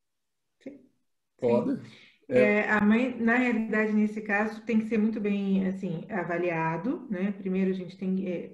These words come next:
Speaker 1: pode ser, né? Mas a gente tá falando de uma maneira hipotética. E também, é, já existe um meio de trabalho aí, né? Ela já se comunica na, com a mãe na frente dos outros, isso é super importante. Então, agora a gente tem só que pegar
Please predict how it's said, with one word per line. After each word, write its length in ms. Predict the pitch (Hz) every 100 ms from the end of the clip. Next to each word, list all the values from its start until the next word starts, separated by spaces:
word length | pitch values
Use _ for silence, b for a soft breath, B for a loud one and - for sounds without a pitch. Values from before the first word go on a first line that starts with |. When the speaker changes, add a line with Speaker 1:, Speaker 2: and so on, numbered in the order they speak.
| -
Speaker 1:
pode 420 | 185 185 214 320
ser, 640 | - - 175 - - - _ -
né? 220 | 185 208
Mas 200 | 185 170
a 80 | 170
gente 260 | 180 165
tá 100 | 185
falando 320 | 196 190 190 190
de 100 | 196
uma 120 | 196
maneira 300 | 196 196 202
hipotética. 800 | 196 254 214 160 165 - 165 190 B B B B B
E 460 | 208 208 220 220 226
também, 640 | 226 202 202 240 285 233
é, 800 | 214 202 196 196 190 185 180 - 185
já 160 | 196
existe 420 | 202 196 214 233
um 160 | 269 349
meio 240 | 294 262
de 120 | 208 -
trabalho 540 | 202 190 175 170 165
aí, 180 | 160 147
né? 440 | 147 185 247 - B B B -
Ela 200 | 185 180
já 160 | 190 190
se 120 | 208
comunica 540 | 202 185 190 185 190
na, 360 | 180 185 185 - - -
com 100 | -
a 80 | 185
mãe 280 | 190 214 277
na 140 | 285
frente 240 | 277 262 254
dos 240 | 262 269
outros, 340 | 240 208 202 185
isso 200 | 190 214
é 20 |
super 320 | 226 214 233
importante. 640 | 247 269 285 226 196 190
Então, 200 | 185 190
agora 280 | 190 190 196
a 40 | 202
gente 200 | 208 -
tem 140 | 208
só 160 | - 247
que 160 | -
pegar 400 | - 247 233 233